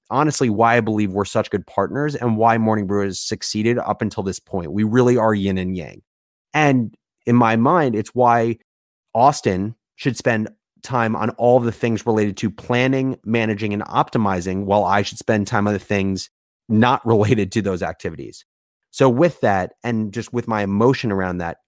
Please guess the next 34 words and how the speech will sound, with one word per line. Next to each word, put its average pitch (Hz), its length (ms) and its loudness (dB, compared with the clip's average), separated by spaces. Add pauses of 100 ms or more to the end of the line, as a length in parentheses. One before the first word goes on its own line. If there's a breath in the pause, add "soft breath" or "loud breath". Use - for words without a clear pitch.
here's 151 260 0
how 151 160 2
I 113 120 2
broke 107 280 -2
down 104 420 -4
my 110 180 -2
twenty 117 320 -6
twenty-one 101 520 -2
first 113 440 -4
half - 400 -2
of 95 120 -4
the 98 80 -4
year 95 260 0
job 92 260 -4
description. - 540 -14 (400)
As 113 180 -2
mentioned 123 320 2
above, 95 460 0 (120)
the 107 180 0
areas 117 340 2
where 110 120 2
I 98 100 2
said 107 200 -4
I 98 260 -4 (140)
added 104 280 -4
the 95 80 -4
highest 104 500 -4
leverage 101 420 -2
value 92 460 -2
to - 160 -20
the 95 80 -4
company 123 600 -6 (240)
are 101 120 2
people, 147 600 0